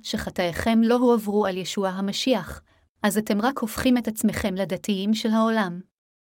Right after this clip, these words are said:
לנהוג על פי דת זה להאמין באלוהים שהאדם יצר. זה לעשות ולהאמין במייסד הדת ובדוקטרינות שלו.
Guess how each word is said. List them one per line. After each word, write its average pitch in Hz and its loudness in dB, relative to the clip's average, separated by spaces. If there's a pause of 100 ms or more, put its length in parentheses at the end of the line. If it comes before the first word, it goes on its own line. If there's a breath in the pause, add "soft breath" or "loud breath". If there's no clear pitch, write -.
(440)
לנהוג 262 8
על 208 0
פי 220 -2
דת 214 0
זה 220 0
להאמין 202 0
באלוהים 190 -2
שהאדם 190 -4
יצר. 196 -6 (1120)
זה 220 4
לעשות 220 2
ולהאמין 202 2
במייסד 196 0
הדת 190 -2
ובדוקטרינות 208 0
שלו. 160 -6